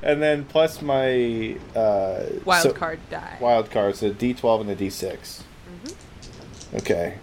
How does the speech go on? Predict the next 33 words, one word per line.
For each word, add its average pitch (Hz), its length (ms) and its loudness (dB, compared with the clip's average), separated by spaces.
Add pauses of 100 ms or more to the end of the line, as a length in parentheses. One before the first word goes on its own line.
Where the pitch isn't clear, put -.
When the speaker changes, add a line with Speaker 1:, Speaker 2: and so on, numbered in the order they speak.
Speaker 1:
Um, 110 500 0
I 104 60 -4
guess 113 220 0
I'll 113 80 -2
say 110 160 4
it 95 80 4
before 98 260 0
I 95 60 4
roll. 92 380 2
<clears throat> 196 440 2 (1600)
Dear 220 340 2 (100)
Fira. 104 520 2
Okay. 90 300 0
Um, 104 880 0
<clears throat> - 40 -20 (500)
Speaker 2:
You 269 80 0
don't 403 120 4
have 285 120 4
to, 269 60 -4
like, 185 280 -2
pr-, - 160 -10
I 262 140 2
mean, 311 160 0
a, 262 160 2 (600)
however, 294 640 2
whatever 262 380 2
you 220 180 -2
say 202 220 2
in 180 80 0
a 160 60 -4
prayer 160 340 -2
could 180 180 -6
be 151 280 -8